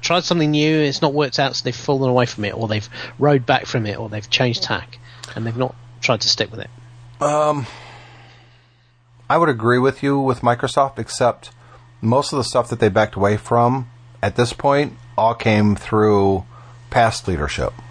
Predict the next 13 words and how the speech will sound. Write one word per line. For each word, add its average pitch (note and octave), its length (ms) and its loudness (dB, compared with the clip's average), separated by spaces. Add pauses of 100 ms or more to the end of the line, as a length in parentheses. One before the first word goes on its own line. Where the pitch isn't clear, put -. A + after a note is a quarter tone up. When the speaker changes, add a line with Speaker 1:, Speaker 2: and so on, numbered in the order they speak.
(280)
Speaker 2:
that - 80 -10 (120)
the G2 60 4
Speaker 1:
Mm-hmm. - 80 2
Speaker 2:
current C3 260 0
leadership G2 420 0 (120)
seems C3 320 0
to A#2 80 0
be G#2+ 100 4
holding G2+ 500 2 (220)
pretty A2 180 2
steady E2+ 360 -2
right C#2 220 -2
now. B1+ 280 -6